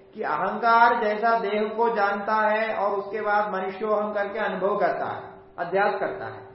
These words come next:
इसी प्रकार अनुभवामी में भी हो सकता है कि वो अहंकार रहता हुआ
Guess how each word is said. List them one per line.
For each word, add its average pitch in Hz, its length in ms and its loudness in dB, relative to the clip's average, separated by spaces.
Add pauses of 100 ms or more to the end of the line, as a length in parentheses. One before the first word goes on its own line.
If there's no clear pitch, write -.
(380)
इसी 269 320 -6
प्रकार 185 920 2 (120)
अनुभवामी 226 920 2
में 220 280 -2
भी 262 420 -6 (680)
हो 226 200 2
सकता 196 340 0
है 156 300 2 (680)
कि 190 160 -16
वो 226 280 4 (260)
अहंकार 214 540 2
रहता 196 500 0
हुआ 220 340 4